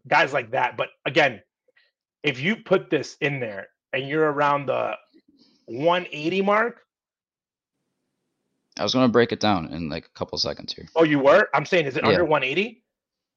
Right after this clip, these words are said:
Speaker 2: It's right there. It's, like, one eighty-two.
Speaker 1: So if you pull this off, if you're telling me
Speaker 2: Mm-hmm.
Speaker 1: that you put together a lineup with all the moves, even, even if it's,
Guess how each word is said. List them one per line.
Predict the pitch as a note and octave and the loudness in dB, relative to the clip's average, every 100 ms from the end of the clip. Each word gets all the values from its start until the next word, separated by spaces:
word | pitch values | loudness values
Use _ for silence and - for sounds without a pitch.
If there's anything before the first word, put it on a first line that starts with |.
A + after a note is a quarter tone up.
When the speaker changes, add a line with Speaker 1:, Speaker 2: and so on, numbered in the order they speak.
| _ _ _ _ _ | _ _ _ _ _
Speaker 2:
It's | C#2+ - | -10 -8
right | F#2+ F2+ - | -4 -6 -4
there. | D2+ D2 - _ _ - - | -6 -6 -10 _ _ -20 -20
It's, | - D#2 E2+ | -14 -10 -8
like, | - | -8
one | D#2 E2 | -8 -6
eighty-two. | E2 - - D#2+ D#2 _ _ _ _ _ _ - | -8 -8 -8 -10 -14 _ _ _ _ _ _ -2
Speaker 1:
So | E3 | -2
if | C#3 | 0
you | A#3+ E4 | 0 0
pull | - G3+ | 4 4
this | E3 E3 - | 6 0 2
off, | C#3+ B2 | 2 2
if | B2 C#3 | 0 -10
you're | A#3+ | -10
telling | - F3+ C#3+ G2 | -2 -2 -2 -8
me | |
Speaker 2:
Mm-hmm. | F#2 G2 _ _ - | -10 -14 _ _ -14
Speaker 1:
that | A#2+ | -10
you | D3+ A#3 | -6 -6
put | - G3+ - | 2 2 2
together | D3 D3 C#3+ C3 B2+ - - | -4 0 0 0 -4 -4 -4
a | A#2+ | -2
lineup | C3+ C#3 C#3 A2+ - _ _ _ _ _ _ _ | 0 0 -2 -4 -14 _ _ _ _ _ _ _
with | C3 C3 | -12 -4
all | D3+ G3+ | 4 6
the | A3 | 6
moves, | F#3+ F#3+ C#3+ D#3 | 6 6 6 0
even, | G#3+ B3 | -2 -2
even | A3 B3+ B3 | -2 -2 -2
if | F3 | -2
it's, | D3+ | -6